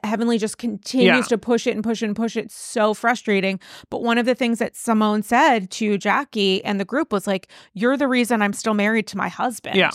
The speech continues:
Speaker 1: Like, why do you think I would ever come for your
Speaker 2: Yeah.
Speaker 1: marriage in that way? What evidence do you have to,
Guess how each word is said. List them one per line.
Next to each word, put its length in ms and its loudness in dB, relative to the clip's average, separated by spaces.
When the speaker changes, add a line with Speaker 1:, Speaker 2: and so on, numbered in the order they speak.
Speaker 1:
Like, 220 0
why 400 2
do 80 0
you 120 2
think 240 -2
I 100 2
would 180 0
ever 280 0
come 300 -4
for 180 -2
your 160 0
Speaker 2:
Yeah. 140 2
Speaker 1:
marriage 240 2
in 120 -2
that 180 -4
way? 240 0
What 240 -2
evidence 500 0
do 100 -8
you 60 -4
have 560 0
to, 380 -2